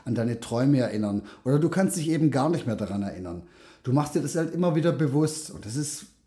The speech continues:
das Bewusstsein ist wie ein Muskel, den musst du täglich trainieren,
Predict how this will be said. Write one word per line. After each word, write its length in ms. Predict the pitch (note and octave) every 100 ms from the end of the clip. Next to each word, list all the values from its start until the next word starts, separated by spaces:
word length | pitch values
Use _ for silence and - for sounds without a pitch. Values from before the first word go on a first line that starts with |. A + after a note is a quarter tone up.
| _ _ _ _ _ _
das 200 | - A2+
Bewusstsein 840 | - D3+ C3 G3 - - D#3 D#3 D#3+
ist 260 | C#3+ -
wie 140 | C3+ D3
ein 420 | C#3 C3+ C#3 C#3+
Muskel, 400 | D3 E3 - A#2+
den 160 | A2 A#2
musst 260 | E3 E3+
du 260 | F3 E3+ E3+ - - _
täglich 760 | - C#3 F3+ F3+ G#3+ A3+ - - D3
trainieren, 680 | - C#3+ C3 C#3 D3 G#2 F#2+